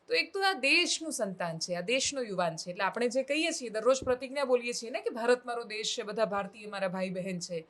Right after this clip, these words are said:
તો આપણું એ જે સગાઈ છે એ ક્યાંથી, અત્યારે ક્યાં છુપાઈ ગઈ?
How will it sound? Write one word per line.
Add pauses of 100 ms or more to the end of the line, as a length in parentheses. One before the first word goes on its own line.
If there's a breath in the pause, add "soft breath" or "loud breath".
(440 soft breath)
તો
આપણું
એ
જે
સગાઈ
છે
એ
ક્યાંથી, (160)
અત્યારે
ક્યાં
છુપાઈ
ગઈ?